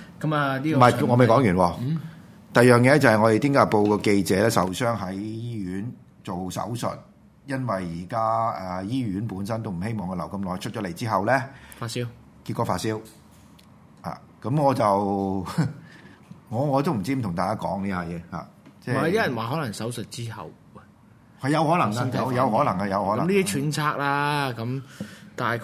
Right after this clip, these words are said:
Speaker 1: 佢就冇外遊記錄嘅呢段時間。
Speaker 2: 冇。
Speaker 1: 咁另外佢身處嘅醫院亦都冇接收過確診嘅患者嘅。OK，呢樣我哋手頭上所知嘅就係幾樣嘢。
Speaker 2: 即係咁多啦，但係，但係都唔可以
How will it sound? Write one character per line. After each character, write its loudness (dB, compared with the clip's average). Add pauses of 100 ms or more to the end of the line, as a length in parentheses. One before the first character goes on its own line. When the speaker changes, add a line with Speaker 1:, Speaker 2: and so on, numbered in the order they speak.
Speaker 1:
佢 -2
就 -4
冇 -4 (160)
外 -4
遊 -6
記 -6
錄 -6
嘅 -6
呢 -4
段 -8
時 -16
間。 -12 (360)
Speaker 2:
冇。 2
Speaker 1:
咁 0
另 0
外 -2
佢 -4
身 -2
處 -4
嘅 -2
醫 -8
院 -2
亦 -6
都 -4
冇 -4
接 -8
收 -6
過 -8 (440)
確 -8
診 -10
嘅 -4
患 -8
者 -12
嘅。 -8 (180)
OK， -10
呢 -8 (120)
樣 -6
我 -8
哋 -6 (440)
手 -4
頭 -2
上 -8
所 -8
知 -8
嘅 -4
就 -10
係 -10
幾 -10
樣 -8
嘢。 -8
Speaker 2:
即 0
係 2
咁 0
多 2
啦， 6
但 2
係， 0
但 0
係 -2
都 -2
唔 -2
可 0
以 -2